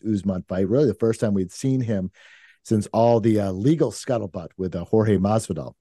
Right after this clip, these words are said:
We'll talk more about that. Gunnar Nelson, uh, picking up an armbar win over Brian Barberena at his return. And Dana White confirmed Colby Covington as the next challenger to Leon Edwards. However, Leon Edwards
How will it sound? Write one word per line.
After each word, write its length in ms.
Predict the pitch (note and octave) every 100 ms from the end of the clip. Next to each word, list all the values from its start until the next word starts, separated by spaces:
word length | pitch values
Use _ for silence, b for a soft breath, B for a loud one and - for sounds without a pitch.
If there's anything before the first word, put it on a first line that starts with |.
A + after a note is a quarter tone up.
| _
We'll 100 | E2
talk 240 | E2 F2 -
more 100 | F2+
about 220 | D#2+ E2+
that. 280 | G#2+ G2 - B B B
Gunnar 220 | - C#3
Nelson, 480 | C3+ C#3 C#3 E3 E3
uh, 180 | D#3 B2
picking 220 | B2+ B2
up 80 | A#2
an 80 | G#2+
armbar 360 | A2+ A2+ A2+
win 160 | A2 A#2
over 200 | G#2 F#2+
Brian 260 | F#2+ G#2 F2+
Barberena 480 | F2+ F2 B2+ C#3
at 60 | F#2
his 180 | C3+ B2+
return. 380 | B2+ C#3 C3 B2
And 140 | F#2 b b b b G#2
Dana 300 | C3+ E3 F3
White 440 | D3+ F3 A3+ - _ _ _
confirmed 480 | - C3+ - F#3+ A#3+
Colby 200 | F#3 D3
Covington 380 | C3 C3+ C3 C3
as 300 | D3 F#3+ A#3+
the 80 | A#3
next 240 | F3 C#3
challenger 560 | - C3 G2 F#2 F#2 F#2+
to 100 | -
Leon 280 | G#2 G#2 G2
Edwards. 320 | G2 F#2+ G2
However, 500 | - C3+ G3 D3+ B2 - _ _ _ _ _
Leon 200 | - C3
Edwards 460 | C#3+ C3 B2 - -